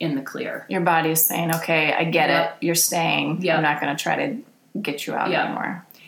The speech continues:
Speaker 1: And from a nicu perspective, um, if, if you get to, I think it's week twenty-three or twenty-four, I can't remember which of those two, you know, it's, it's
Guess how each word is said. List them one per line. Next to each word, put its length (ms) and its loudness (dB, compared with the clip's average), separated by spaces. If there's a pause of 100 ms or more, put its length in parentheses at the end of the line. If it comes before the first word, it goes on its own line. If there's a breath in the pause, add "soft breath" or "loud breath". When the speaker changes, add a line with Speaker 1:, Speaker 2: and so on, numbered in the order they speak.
Speaker 1:
And 180 2
from 160 0
a 100 0
nicu 720 0
perspective, 920 -4 (140)
um, 500 -2 (380)
if, 480 -4
if 160 -6
you 140 -2
get 200 -2
to, 140 -2
I 100 -2
think 180 -2
it's 220 -4
week 300 -6
twenty-three 1200 -4
or 140 0
twenty-four, 580 -4
I 60 -2
can't 180 -10
remember 360 -4
which 260 -8
of 80 -10
those 240 -4
two, 300 -2 (440 loud breath)
you 100 -2
know, 240 2
it's, 300 -2
it's 380 -4